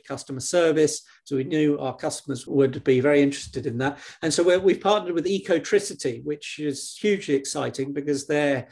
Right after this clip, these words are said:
the U K's greenest, um, energy company by a country mile. They've, they've been in the sector from the very beginning. They virtually created the sector with their work.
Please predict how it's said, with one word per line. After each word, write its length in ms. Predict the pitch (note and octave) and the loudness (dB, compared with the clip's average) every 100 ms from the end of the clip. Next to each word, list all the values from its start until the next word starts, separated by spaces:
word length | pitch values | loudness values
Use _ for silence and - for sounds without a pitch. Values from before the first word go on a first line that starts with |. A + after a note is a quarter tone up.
| - | -12
the 120 | D3+ D#3 | -8 -6
U 180 | F3 D#3 | -6 -2
K's 260 | D#3 C#3+ | 0 0
greenest, 720 | - - E3+ E3 C#3+ - - - _ _ _ - | 0 -2 0 -2 -6 -6 -14 -20 _ _ _ -6
um, 300 | C3+ C3 C3+ | -2 0 0
energy 440 | C#3 D#3 D3 D#3 C#3+ | 0 0 0 0 -2
company 500 | - C#3 C3+ C3+ C3+ | -2 -4 -2 -2 0
by 260 | C#3 C3 | 0 0
a 60 | B2+ | -2
country 400 | - D3+ C#3 C3+ | -2 -4 -2 -4
mile. 560 | B2+ C#3+ C#3+ C#3+ C3 C3+ | -2 0 0 0 -2 -6
They've, 280 | C#3+ B2+ A#2+ _ - | -4 -4 -6 _ -6
they've 260 | C#3 B2+ - | -4 -4 -2
been 540 | C#3+ C3+ C3 B2 B2 _ _ - | -4 -4 -8 -10 -12 _ _ -6
in 220 | D#3 D#3 | -4 0
the 80 | C#3 | -2
sector 540 | - D3+ - - D#3+ - _ | -2 -6 -6 -6 -6 -6 _
from 180 | D#3 C3+ | -4 -2
the 100 | B2+ | 0
very 260 | C#3 B2+ | 2 2
beginning. 460 | B2 B2+ D#3+ D#3 D3 | 0 0 2 2 0
They 200 | C3 B2+ _ _ | -2 -6 _ _
virtually 340 | E3+ E3 - A#2+ | 2 2 0 -10
created 540 | - E3+ F#3+ F#3+ A2 | 0 2 2 0 -12
the 60 | A2 | -10
sector 360 | C3 B2 - | -10 -10 -6
with 180 | A#2 A#2 | -6 -6
their 180 | B2 A#2+ | -6 -4
work. 360 | B2+ C3+ C#3+ | -2 -2 -4